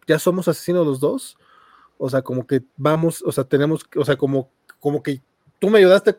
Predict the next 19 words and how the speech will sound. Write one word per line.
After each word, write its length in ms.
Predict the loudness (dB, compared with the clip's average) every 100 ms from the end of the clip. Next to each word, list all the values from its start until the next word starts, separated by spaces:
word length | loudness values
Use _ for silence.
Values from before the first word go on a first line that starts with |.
| _ _
siendo 220 | -2 -2
con 100 | -4
esta 160 | -6 -10
chingadera, 400 | -8 -4 -2 0
yo 260 | 0 -2 -4
te 80 | -14
puedo, 220 | -10 -10
yo 140 | -10 -14 _
te 100 | -4
puedo 140 | 0
ayudar 120 | 0
con 140 | 0 0
esto. 340 | 2 4 2 0 -20 -20 -20 -20
Sí, 300 | -16 -6 -2
s-, 180 | -2 -2
creo 200 | 6 8
que 80 | 8
se 140 | 2 0
quieren, 440 | 6 6 8 4